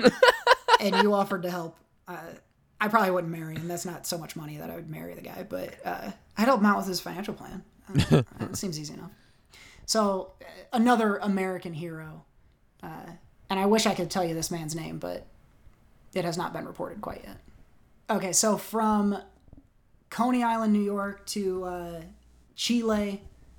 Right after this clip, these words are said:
Speaker 2: to a Chil-, Chilean meatpacking facility, uh, to Austin, Texas, where, Jared, uh, you, you spent some time hanging with your sis, Jill, friend of the show,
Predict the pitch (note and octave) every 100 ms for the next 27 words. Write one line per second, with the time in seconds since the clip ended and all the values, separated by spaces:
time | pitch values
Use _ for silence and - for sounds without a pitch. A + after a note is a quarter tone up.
0 | - G3+ F#3 G3 F#3+ - A#3 G3+ G#3+ G#3+
1 | G3 G#3 G#3 G3+ F#3+ G3 F#3 F#3+ F#3 F3+
2 | F3+ - - - - - F#3+ F#3 F3+ -
3 | - G#3+ F#3+ F#3+ G#3 A3 G#3+ G#3 G3 F3
4 | - - - - _ F#3 F#3 F3+ F3+ F3+
5 | - F3+ G3 F#3+ F#3 F#3 F3 E3+ F#3+ F3+
6 | G3+ F#3+ G3+ F#3+ F3+ F#3+ F#3+ F3+ - -
7 | - - _ - - A3 G#3 G3 G3 F#3+
8 | G#3 - F#3 G3 F#3+ F#3+ G3 F#3+ D#3+ -
9 | F#3+ F#3 F3+